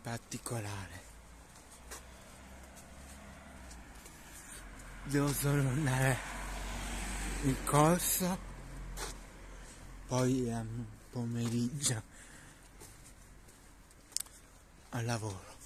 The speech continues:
Sì, le commissioni e, e il lavoro. Anzi, lavoro. Perché non è più fare lavoro, però,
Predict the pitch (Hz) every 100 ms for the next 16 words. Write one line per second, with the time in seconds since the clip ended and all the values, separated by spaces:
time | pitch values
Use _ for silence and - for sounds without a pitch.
0 | - - - - - - - - - -
1 | - - - - - - - - - -
2 | 127 - - - - - 127 139 - 127
3 | 123 117 - - 107 127 117 98 101 131
4 | - - 208 233 127 - 127 120 117 123
5 | 120 113 104 - - 117 - - - -
6 | - - - - - - - 113 107 110
7 | 107 - - - - 110 117 104 101 104
8 | 98 95 95 - - - - - - -
9 | - 120 127 127 131 123 - 113 139 165
10 | 156 175 185 190 143 - - - 120